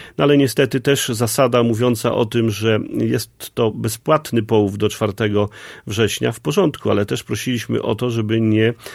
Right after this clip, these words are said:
stosować zanęty, ale niestety zgłaszane są do nas przypadki,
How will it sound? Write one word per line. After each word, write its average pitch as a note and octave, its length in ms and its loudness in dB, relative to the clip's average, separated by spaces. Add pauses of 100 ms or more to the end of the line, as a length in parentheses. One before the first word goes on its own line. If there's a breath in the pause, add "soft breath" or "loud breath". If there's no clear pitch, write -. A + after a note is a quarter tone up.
(140)
stosować B2 520 0
zanęty, A#2 580 4
ale G2+ 160 2
niestety A#2+ 500 0
zgłaszane A2+ 540 0
są A2 180 0
do A#2 120 2
nas A2 180 0
przypadki, A#2 680 -2